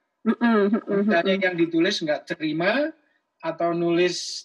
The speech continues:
Speaker 2: tentang seseorang, orangnya nggak terima, ya udah jadi urusannya polisi. Kalau misalnya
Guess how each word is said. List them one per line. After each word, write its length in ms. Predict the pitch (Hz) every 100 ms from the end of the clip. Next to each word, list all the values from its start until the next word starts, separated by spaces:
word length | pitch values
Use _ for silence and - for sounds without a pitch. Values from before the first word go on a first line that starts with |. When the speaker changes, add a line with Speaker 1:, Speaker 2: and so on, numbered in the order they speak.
| -
Speaker 2:
tentang 320 | 165 165 165
seseorang, 480 | - - - 320 320
orangnya 400 | 330 330 180 170
nggak 140 | 143
terima, 400 | 165 160 170 233 285
ya 160 | - 151
udah 240 | 180 269
jadi 220 | 214 151 143
urusannya 480 | 147 151 151 156
polisi. 480 | 160 180 208 214 165 - _ _ _
Kalau 160 | - 160
misalnya 640 | 175 190 170 185 220 214